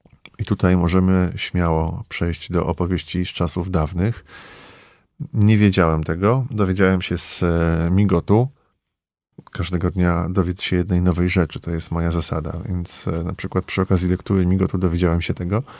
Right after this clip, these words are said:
że oto zdobywca bieguna północnego podróżował i wbijał,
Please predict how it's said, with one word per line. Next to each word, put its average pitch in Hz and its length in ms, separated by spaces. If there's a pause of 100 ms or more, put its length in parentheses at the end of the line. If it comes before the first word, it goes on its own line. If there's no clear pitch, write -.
(840)
że 101 160
oto 127 160
zdobywca 113 500
bieguna 104 400
północnego 87 760 (1800)
podróżował 98 760 (440)
i 95 80
wbijał, 92 640